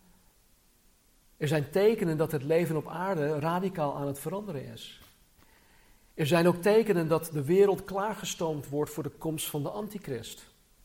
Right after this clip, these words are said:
Het is des te belangrijker dat wij ons geestelijk goed voorbereiden en dat wij een geestelijk calamiteitenplan hebben. En dat is eigenlijk <laughs> al hierin te vinden. Het is al geschreven.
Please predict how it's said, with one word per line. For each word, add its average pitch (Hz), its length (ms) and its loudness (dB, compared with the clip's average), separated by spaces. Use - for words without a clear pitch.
Het 175 160 -2
is 139 140 -4
des 208 260 2
te 196 80 -2
belangrijker 170 600 0
dat 151 180 -4
wij 160 120 -2
ons 156 180 -6
geestelijk - 580 -4
goed - 180 -12
voorbereiden 160 600 -4
en 151 80 -6
dat 160 160 -6
wij 165 160 -6
een 151 80 -6
geestelijk - 680 -8
calamiteitenplan 160 1040 -4
hebben. 120 240 -4
En 135 80 -6
dat 151 120 -4
is 131 80 -10
eigenlijk 160 440 -8
<laughs> - 260 -6
al 139 140 -6
hierin 147 360 -4
te 135 100 -10
vinden. 139 300 -6
Het 131 100 -10
is 170 140 -8
al 143 80 -8
geschreven. 120 600 -8